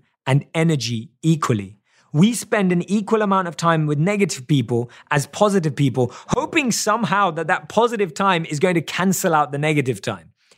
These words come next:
It just doesn't work like that. You can't just cancel out the negative time. And therefore, the rule of one is making sure that you're giving the right amount of energy and time according to someone's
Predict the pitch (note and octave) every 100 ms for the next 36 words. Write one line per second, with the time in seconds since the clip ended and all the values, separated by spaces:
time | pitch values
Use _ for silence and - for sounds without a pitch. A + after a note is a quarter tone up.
0 | _ - - - B3 - G#3 G3 F#3+ E3
1 | G3 G3+ D3+ A#2+ A2 G2 - - - -
2 | F3 F#3 - A3 A#3+ F3+ F#3+ - - F3+
3 | G3 - F#3+ F#3 F3 C3+ C#3 D3 C3+ C#3
4 | C3 - D#3 G2+ F#2+ - - - - -
5 | F3 F3+ B3 C4 - A3 F3 D3 D3 _
6 | D#3+ D#3 A#3 C4+ G3+ C#3+ F3 F#3+ C3 A#2+
7 | B2+ _ - D#3+ D3+ F#3+ A3 A#3 G#3+ -
8 | G#3 F3 C#3+ B2+ A#3 G#3+ - G#3 G3+ D#3
9 | C#3+ C#3+ G3 - - F#3+ E3 D3+ - -
10 | G3+ A3 F3+ F3 D3 - G#3 F3+ A2 A#2
11 | - - - D3 - G3 G#3 G3 G#3 F3+
12 | - F#3 E3+ D#3+ C#3+